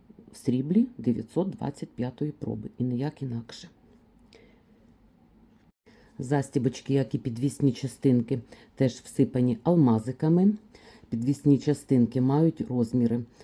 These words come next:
двадцять три міліметра на двадцять три міліметра. Вага однієї сережки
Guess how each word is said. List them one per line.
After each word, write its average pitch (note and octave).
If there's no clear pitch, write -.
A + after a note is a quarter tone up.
двадцять B2
три B2+
міліметра A#2
на C3
двадцять D3
три C#3
міліметра. A#2
Вага C#3+
однієї B2
сережки A#2